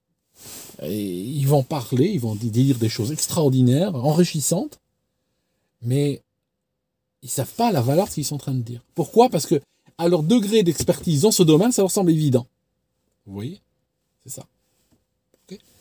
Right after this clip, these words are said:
Ça, c'est un premier paradoxe de blocage. Le deuxième, le deuxième qu'on constate souvent chez les gens,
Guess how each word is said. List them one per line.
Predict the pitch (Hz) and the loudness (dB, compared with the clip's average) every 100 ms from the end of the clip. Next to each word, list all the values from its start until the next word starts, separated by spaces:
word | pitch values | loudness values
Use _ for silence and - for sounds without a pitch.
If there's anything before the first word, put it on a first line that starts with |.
| - | -12
Ça, | - - - 202 247 285 _ _ _ _ _ _ | -2 0 2 2 2 -4 _ _ _ _ _ _
c'est | 113 120 | -14 -8
un | 120 | -8
premier | - - 202 170 151 156 _ _ _ _ _ _ - | -6 2 2 2 -2 -8 _ _ _ _ _ _ -2
paradoxe | 156 156 147 165 123 | 2 2 2 -2 -2
de | |
blocage. | 107 101 - - - _ _ _ _ _ _ _ _ _ _ _ _ _ _ _ - | -4 -6 -12 -20 -20 _ _ _ _ _ _ _ _ _ _ _ _ _ _ _ -4
Le | 151 180 | 2 4
deuxième, | 277 220 202 196 262 220 - - - _ _ - | 4 4 6 6 4 -2 -6 -20 -20 _ _ -4
le | 127 | 2
deuxième | 165 175 143 139 175 185 117 - _ _ _ _ _ _ _ _ - - | 4 4 4 2 0 -8 -12 -18 _ _ _ _ _ _ _ _ -20 -10
qu'on | 131 | -8
constate | 117 143 135 - 139 - | -2 -2 -2 0 -2 -2
souvent | - 139 120 113 101 - _ _ _ _ | -6 -4 -4 -4 -6 -14 _ _ _ _
chez | - 131 | -2 4
les | 123 | 4
gens, | 104 104 | 4 -4